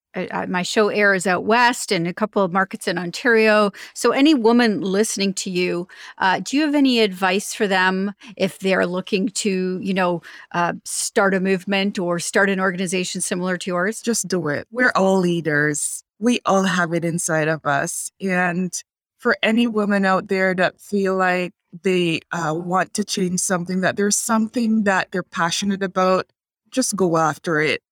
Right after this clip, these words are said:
Speaker 2: Everything will fall into place. Uh, I, I just, I, I will, I always say sometimes fear is what holds us back. Uh, but I think being brave is,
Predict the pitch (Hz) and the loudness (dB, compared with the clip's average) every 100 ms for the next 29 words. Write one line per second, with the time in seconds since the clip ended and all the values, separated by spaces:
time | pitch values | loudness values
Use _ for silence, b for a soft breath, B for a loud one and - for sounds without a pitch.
0 | _ _ _ - 233 240 226 233 220 220 | _ _ _ -4 0 0 2 2 2 0
1 | 202 202 190 190 190 202 - 170 175 294 | 0 0 0 0 0 -2 0 0 2 0
2 | - - - _ _ _ _ 185 175 180 | -2 -8 -12 _ _ _ _ -2 0 0
3 | 180 - _ - 220 - 202 202 202 202 | -2 -4 _ -4 -2 -2 -2 0 -2 0
4 | 254 - - _ - 247 240 254 262 - | -2 -2 -6 _ -2 0 2 4 2 2
5 | 254 262 285 294 - 233 214 208 - 254 | 2 2 2 0 0 0 2 0 0 0
6 | 262 269 262 - - 208 220 214 - 208 | 0 2 2 2 0 2 4 2 0 -2
7 | 185 185 160 170 180 202 214 214 233 330 | 0 -2 -2 -6 -6 -4 -4 -2 0 0
8 | - - _ - 180 170 175 - - 175 | -4 -20 _ -10 -2 -2 -2 -4 -8 -2
9 | 208 180 - - _ _ _ - 214 208 | 0 0 -4 -14 _ _ _ -4 -2 0
10 | 247 240 226 _ _ _ _ _ _ _ | 2 2 0 _ _ _ _ _ _ _
11 | _ - 190 247 233 185 196 196 202 196 | _ -8 0 4 4 4 4 4 2 0
12 | - 202 - | -2 -4 -4